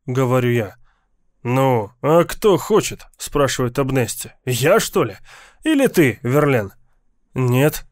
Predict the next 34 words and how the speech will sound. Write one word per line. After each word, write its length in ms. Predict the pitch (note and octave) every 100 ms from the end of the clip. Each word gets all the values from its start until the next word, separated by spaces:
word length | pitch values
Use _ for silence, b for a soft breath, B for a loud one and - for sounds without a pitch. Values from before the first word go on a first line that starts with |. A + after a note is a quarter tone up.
| _
отвечает 560 | B2 C3 B2 C#3 B2+
Верлен 380 | A#2+ B2 B2 D3+
по 100 | C3
громкой 380 | B2 B2 A2+ B2+
связи. 440 | - B2+ G2+ F#2 _ b b b b A#2+
«Джефф, 520 | A2+ C#3 C#3+ - - _ _
ты 260 | F3+ F#3+ E3+
слишком 500 | - G#3+ - F#3 C#3+
зацикливаешься 840 | F3 - B3+ C3+ A2+ A2+ - B2
на 180 | A#2+ B2+
этом», 320 | A#2 G#2+ - _
говорит 440 | B2 B2+ B2+ B2 B2+
Абнести. 520 | B2+ C3 - - - B B B _
«Возможно, 680 | A2 A#2+ A#2+ F#3 A3+ D3 C3+
что 200 | - C3+
Даркин 360 | C#3+ D#3 D3+
Флокс 440 | B2+ E3 G3+ - -
убьет 460 | A3 C3+ C3 C#3+
Рэйчел. 440 | - C4 - G#2 - _ -
Конечно, 580 | C#3 B2+ C#3+ D3 F#3 B B B -
у 100 | B3
нас 320 | A3 F3 -
есть 280 | F#3 D3 -
прецедент 520 | C#3+ B2+ C3 D3 C#3
с 100 | -
Хезер, 400 | - D3+ B2 - -
но, 280 | B2 D#3
с 60 | D3+
другой 380 | E3 E3+ E3+ G3
стороны, 440 | - G#3+ D#3+ A2+ B B B B
Рэйчел 520 | - B2 C#3+ F3 F#3 E3
может 340 | C#3 D#3 E3
оказаться 540 | E3 D#3 C3+ D#3+ - D#3
сильнее, 640 | - D#3 D#3 C#3 G2 -